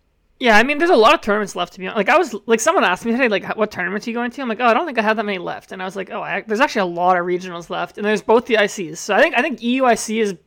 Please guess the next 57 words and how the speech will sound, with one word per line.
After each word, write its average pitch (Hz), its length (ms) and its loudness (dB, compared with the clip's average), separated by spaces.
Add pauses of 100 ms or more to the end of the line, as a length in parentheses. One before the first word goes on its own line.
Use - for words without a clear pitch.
(120)
pretty 208 240 2
much, 202 280 -2
like, 185 180 -4
the 185 100 -6
point 185 300 -6
where 185 100 -12
people 190 240 -6
know, 170 240 -6
like, 170 320 -10 (500)
if - 140 -8
they've 196 160 4
made, 180 220 0
if 196 160 -6
they're 208 100 2
gonna 185 160 0
have 180 120 -2
a 180 40 -12
good 180 120 -4
chance 185 320 -8
or 202 60 -2
not. 196 260 0 (300)
Like, - 180 -8 (420)
the 208 120 0
I 247 100 10
C 240 140 0
just 196 160 -4
goes 185 180 -2
so - 60 -12
many 175 140 -12
points. 170 280 -14
I 196 60 -2
think 226 160 -4
that's 190 200 2
probably 185 320 -2
for 196 120 -12
most 180 180 -8
people, 190 240 -8
like, 165 160 -8
the 185 80 -16
benchmark. 185 500 -8 (580)
Um, 180 540 -12 (180)
but - 80 2
yeah, 294 60 6
there's 262 140 2
still 415 160 2
a 320 40 2
lot 233 140 6
of 220 60 0
time 226 200 2
in - 20 -6
the 185 60 -8
season. 202 260 -8
Like, 160 160 -20
we're 220 140 -2
only 302 180 -2
really, 196 280 -4
like, 156 300 -12